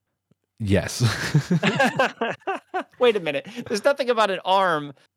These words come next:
Speaker 2: <laughs>
Speaker 1: Yeah, no, this
Speaker 2: Yes.
Speaker 1: is, uh, this is something to, to behold here. I'm not even sure how
Speaker 2: Yes.
Speaker 1: the catfish swallowed this
Speaker 2: Are,
Speaker 1: thing.
Speaker 2: is
Speaker 1: It
Speaker 2: it, is it rather, is it rather large and girthy?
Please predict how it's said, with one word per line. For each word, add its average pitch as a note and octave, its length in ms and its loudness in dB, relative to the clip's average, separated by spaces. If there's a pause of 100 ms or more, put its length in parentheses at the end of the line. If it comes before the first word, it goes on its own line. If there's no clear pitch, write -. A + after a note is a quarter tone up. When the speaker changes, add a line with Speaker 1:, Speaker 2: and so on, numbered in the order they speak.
(140)
Speaker 2:
<laughs> - 840 -4 (360)
Speaker 1:
Yeah, A2+ 360 2
no, C#3+ 260 2
this C#3 140 2
Speaker 2:
Yes. C3 100 -2
Speaker 1:
is, B2+ 240 0
uh, A2 280 4
this B2+ 200 -4
is C#3+ 80 0
something B2 480 2
to, F#2+ 380 2
to G#2+ 120 2
behold F#2 500 2
here. D#2+ 340 -4 (160)
I'm D3+ 160 0
not F#3 100 4
even A#2+ 100 0
sure G#2+ 200 0
how G#2+ 60 2
Speaker 2:
Yes. G#2 100 2
Speaker 1:
the F2+ 100 -2
catfish E2 540 0
swallowed F#2+ 340 0
this - 80 0
Speaker 2:
Are, E3 80 6
Speaker 1:
thing. E3+ 100 2 (140)
Speaker 2:
is E3+ 160 2
Speaker 1:
It - 40 -6
Speaker 2:
it, - 60 -12 (240)
is D3+ 140 -6
it D3+ 100 0
rather, D3+ 540 2
is C#3+ 160 -4
it C#3+ 120 -2
rather C#3+ 340 4
large B2 420 0
and A#2+ 180 -10
girthy? C3 520 -8